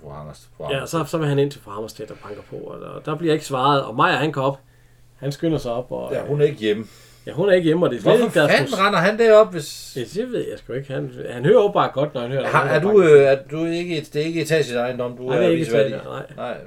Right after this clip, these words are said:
Speaker 1: Hvis der bankede en på fjerde sal, og du, du gik ned i stuen, du så fise op ad trappen for at
Speaker 2: <laughs> Ja,
Speaker 1: fortælle,
Speaker 2: for at
Speaker 1: det
Speaker 2: høre,
Speaker 1: er
Speaker 2: hvad det var.
Speaker 1: Ja, for at fortælle dem, at de ikke er hjemme.
Speaker 2: Nej. Men, øh,
Speaker 1: Jeg så hende gå for... Ja.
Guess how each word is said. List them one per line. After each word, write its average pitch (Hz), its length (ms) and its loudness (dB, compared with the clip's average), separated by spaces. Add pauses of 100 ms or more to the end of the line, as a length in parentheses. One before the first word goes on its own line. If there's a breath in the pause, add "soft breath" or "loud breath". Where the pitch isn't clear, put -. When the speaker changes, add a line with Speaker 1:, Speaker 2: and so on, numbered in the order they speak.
(100)
Speaker 1:
Hvis 113 300 -14
der 127 100 -4
bankede 160 360 -2
en 147 100 -4
på 120 120 -10
fjerde 139 200 2
sal, 135 220 0
og 117 60 -8
du, 113 260 -12 (100)
du 120 260 -16
gik 143 180 -10
ned 139 100 -4
i 131 60 -6
stuen, 135 280 -10
du 117 60 -12
så 147 140 -2
fise 156 420 -4
op 143 100 0
ad 143 40 -4
trappen 147 300 -2
for 135 80 -2
at - 40 8
Speaker 2:
<laughs> - 20 8
Ja, 160 40 8
Speaker 1:
fortælle, 233 200 2
Speaker 2:
for - 80 2
at 240 100 6
Speaker 1:
det 220 80 10
Speaker 2:
høre, 262 100 10
Speaker 1:
er 254 60 6
Speaker 2:
hvad 247 140 4
det 240 80 6
var. 240 440 4
Speaker 1:
Ja, - 60 4
for 147 100 4
at 147 100 4
fortælle 170 240 0
dem, 151 80 0
at 131 160 2
de 135 60 -8
ikke 147 160 -4
er 135 40 0
hjemme. 143 280 0
Speaker 2:
Nej. 180 380 -4 (840 soft breath)
Men, 170 160 2
øh, 151 520 4
Speaker 1:
Jeg 147 120 0
så 170 260 0
hende 147 200 0
gå 156 220 -2
for... 127 340 -4
Ja. 123 220 -4